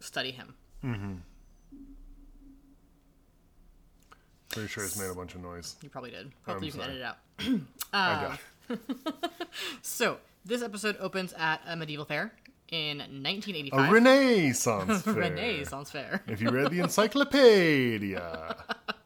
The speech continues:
Speaker 1: Shout out to the How I Met Your Mother fans.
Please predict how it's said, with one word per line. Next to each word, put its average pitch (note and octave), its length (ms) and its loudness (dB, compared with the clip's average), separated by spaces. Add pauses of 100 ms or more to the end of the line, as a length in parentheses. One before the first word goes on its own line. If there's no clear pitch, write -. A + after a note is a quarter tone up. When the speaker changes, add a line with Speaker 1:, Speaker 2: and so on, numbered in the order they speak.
(1080)
Speaker 1:
Shout C#3+ 280 -4
out D3 220 -4
to D3 200 -12
the C#3+ 380 -10 (100)
How D#3 80 -2
I D3 60 2
Met D3 160 -8
Your D#3+ 60 -10
Mother G3 160 0
fans. B3 380 0